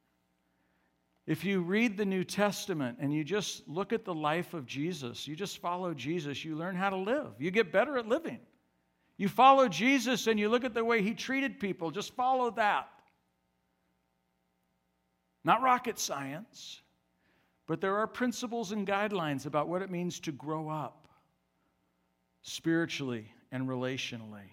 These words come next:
So, let's jump to the third one. The third sign you might be a spiritual baby is me, mine, and my way. Babies are all about me and mine and my way. I mean, their world is a very small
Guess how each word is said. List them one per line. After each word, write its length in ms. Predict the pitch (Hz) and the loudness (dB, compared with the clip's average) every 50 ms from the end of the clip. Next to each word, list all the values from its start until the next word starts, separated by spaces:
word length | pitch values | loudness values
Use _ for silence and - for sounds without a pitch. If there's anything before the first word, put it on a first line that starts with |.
| - _ _ _ | -20 _ _ _
So, 400 | - - - 208 190 160 131 110 - - - - _ _ _ - - _ - | -12 -2 4 6 6 6 6 4 -2 -10 -18 -20 _ _ _ -20 -20 _ -2
let's 160 | 175 170 - | -2 -2 0
jump 240 | - 208 202 190 196 | 2 4 4 4 4
to 60 | 196 | 0
the 100 | 165 147 | -4 -2
third 380 | - - 196 185 185 175 147 143 | 0 2 4 4 4 4 2 0
one. 260 | 139 131 123 113 110 104 - - _ _ _ _ _ _ _ _ _ _ _ _ _ _ _ _ _ - | -2 -2 -2 -4 -8 -14 -20 -20 _ _ _ _ _ _ _ _ _ _ _ _ _ _ _ _ _ -10
The 80 | 135 127 | -8 0
third 480 | - 190 208 202 196 190 170 - - - | 2 6 8 8 8 6 6 2 -4 -10
sign 440 | - - - 190 190 180 175 165 156 | -8 0 2 4 4 6 4 4 2
you 100 | 151 170 | 2 2
might 240 | 170 165 160 160 165 | 2 2 2 2 0
be 120 | 160 160 | 0 0
a 60 | 156 131 | 0 0
spiritual 580 | - - - 156 156 156 156 147 - - 143 | -2 -6 -4 -2 -2 -2 -2 -4 -4 -6 -4
baby 500 | 123 139 151 156 175 175 165 156 147 147 | -2 0 2 2 2 2 2 2 0 0
is 360 | 147 147 147 143 135 - - - - - - - - _ | -2 -2 -4 -4 -6 -10 -12 -16 -18 -20 -20 -20 -12 _
me, 280 | 123 143 165 190 202 202 | 0 2 4 6 6 6
mine, 480 | 190 175 170 170 175 180 185 190 190 | 6 6 6 8 8 8 6 6 4
and 180 | 175 143 131 135 | 4 4 4 4
my 260 | 139 151 160 170 170 | 6 6 6 6 4
way. 260 | 156 156 165 170 160 | 4 4 4 4 4
Babies 500 | 147 131 156 165 196 214 196 214 180 143 | 4 4 4 4 4 4 4 0 -4 -2
are 120 | 170 160 156 | 0 2 4
all 420 | 165 170 175 175 180 190 202 190 | 6 6 6 6 4 2 0 -2
about 420 | 175 151 139 160 160 165 170 165 151 | -4 -2 2 4 6 6 6 4 2
me 320 | 156 170 175 175 180 185 | 0 2 2 0 -2 -2
and 160 | - 143 135 143 | -4 -4 -2 0
mine 340 | 147 156 156 156 160 165 | 2 2 2 2 0 0
and 120 | 151 131 135 | 0 -2 0
my 200 | 139 147 151 147 | 0 0 0 0
way. 340 | 143 151 156 160 139 127 131 | 0 0 0 2 2 0 0
I 40 | |
mean, 160 | 135 147 156 156 | -2 -2 -2 0
their 160 | 165 190 196 | 0 0 0
world 440 | 180 190 226 240 233 220 196 180 180 | 0 0 2 4 4 4 4 2 2
is 140 | 175 151 165 | 0 -2 -2
a 40 | 170 | -4
very 520 | 147 151 170 185 190 185 190 196 202 190 196 - - - | -4 -2 -2 0 0 2 2 2 2 2 0 -6 -14 -10
small 960 | - - - - - 175 175 175 175 170 165 151 147 143 139 - - - - | -6 -4 -4 -2 -2 0 2 4 6 6 6 6 4 4 0 -2 -8 -18 -20